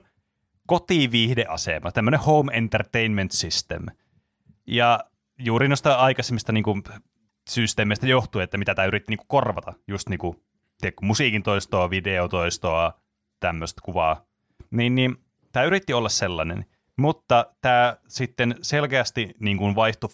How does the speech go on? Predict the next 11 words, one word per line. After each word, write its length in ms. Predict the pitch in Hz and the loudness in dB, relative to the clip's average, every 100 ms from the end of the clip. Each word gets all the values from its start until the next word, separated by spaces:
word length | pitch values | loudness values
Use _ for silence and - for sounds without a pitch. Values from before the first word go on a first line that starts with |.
| - | -4
fokuksen 640 | - - 104 - 95 87 | -4 -2 -4 -2 -4 -4
enemmän 380 | 98 98 87 82 | -2 -2 -2 -4
sitten 280 | 92 - 104 | -6 -6 -6
pelikonsoliksi 800 | - 107 98 - 87 - 85 - | -4 -6 -4 -4 -4 -6 -10 -4
myöhemmällä 600 | 90 87 87 87 80 80 | -2 -2 -2 -2 -4 -2
vaiheella, 600 | 90 90 85 85 80 80 - _ _ _ _ _ - | 0 0 -2 -6 -4 -6 -8 _ _ _ _ _ -2
mutta 560 | 104 104 - 104 98 90 _ _ _ _ - | -2 -2 0 2 2 -2 _ _ _ _ -8
tää 240 | - 104 101 | 0 0 2
vähän 240 | 123 123 | 0 0
niin 180 | 110 104 | 0 0
kun 200 | 107 | -2